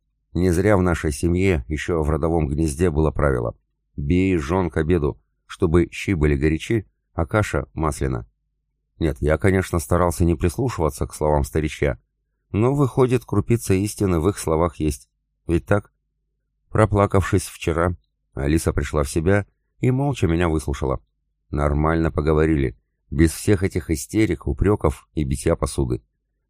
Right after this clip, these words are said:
Нет, правы старики, считающие, кто жен не учит, тот о своей душе не думает и себя погубит,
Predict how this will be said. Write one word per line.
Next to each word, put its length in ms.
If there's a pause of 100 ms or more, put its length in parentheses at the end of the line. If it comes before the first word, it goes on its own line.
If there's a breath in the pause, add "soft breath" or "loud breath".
(120)
Нет, 300
правы 300
старики, 420
считающие, 880
кто 280
жен 280
не 80
учит, 340 (360)
тот 160
о 60
своей 320
душе 320
не 120
думает 460
и 100
себя 280
погубит, 420